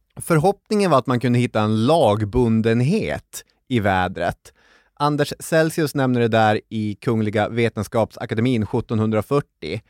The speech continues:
att kanske skulle man kunna förutspå regn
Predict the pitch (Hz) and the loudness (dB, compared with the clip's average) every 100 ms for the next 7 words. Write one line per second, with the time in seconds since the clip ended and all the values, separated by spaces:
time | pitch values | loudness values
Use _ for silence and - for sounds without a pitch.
0 | _ _ - - - - 196 139 110 - | _ _ -8 -8 -6 0 2 2 0 0
1 | 208 170 - 143 139 143 127 - 175 120 | 0 0 0 0 0 0 -2 0 2 4
2 | 117 110 - 135 120 156 208 147 101 107 | 2 -2 -6 -2 0 0 0 0 -2 -4
3 | 147 | -4